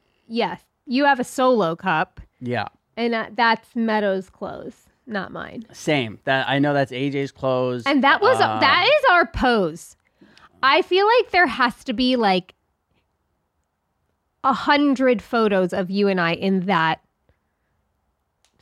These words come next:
Speaker 1: what, whatever that's called,
Speaker 2: You know
Speaker 1: pose.
Speaker 2: what I think this was? I think this was, the reason I remember this is because I remember we were shooting a scene one time and Fat Joe came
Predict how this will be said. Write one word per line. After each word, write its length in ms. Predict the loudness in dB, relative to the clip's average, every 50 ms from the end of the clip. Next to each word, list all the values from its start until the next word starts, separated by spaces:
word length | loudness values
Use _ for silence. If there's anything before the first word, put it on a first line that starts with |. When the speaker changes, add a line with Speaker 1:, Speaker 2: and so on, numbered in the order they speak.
| _ _ _ -20 _ _ _
Speaker 1:
what, 340 | -8 -4 -4 -4 -4 -4 -6
whatever 340 | -6 -4 -4 -4 -4 -6 -8
that's 220 | -10 -10 -12 _
called, 260 | -14 -14 -14 -14 -14 -14 _ -4
Speaker 2:
You 80 | -2 0
know 60 | 2
Speaker 1:
pose. 120 | 2 2
Speaker 2:
what 100 | 2 2
I 100 | 0 0 -2
think 480 | -4 _ _ -4 0 0 0 0 -2
this 240 | -2 -6 -6 -6 -6
was? 180 | -4 -4 -4 -2
I 140 | -2 -4 -4
think 380 | -4 _ -6 -4 -4 -4 -6
this 220 | -8 -10 -10 -8 -8
was, 180 | -8 -8 -6 -8
the 260 | -10 -10 -8 -6 -2 -2
reason 240 | -2 -2 -4 -6
I 80 | -8 -6
remember 360 | -4 -4 -4 -4 -4 -4 -4
this 160 | -4 -6 -8
is 80 | -10 -16
because 240 | -16 -14 -12 -6 -4
I 40 | -4
remember 320 | -2 -2 -2 -2 -2 -2
we 160 | -2 -2 -2 -4
were 100 | -4 -6
shooting 340 | -8 -8 -10 -8 -6 -6 -6
a 40 | -8
scene 460 | -8 -12 -6 -2 0 0 0 0 -2
one 200 | -4 -4 -6 -6
time 460 | -6 -6 -6 -6 -6 -6 -8 -12 -14 -12
and 160 | -10 -10 -10
Fat 480 | -10 -10 -8 -2 2 2 2 2 0 -4
Joe 380 | -8 -4 -2 0 0 0 0 -2
came 460 | -6 -6 -6 -4 -4 -4 -6 -8 -10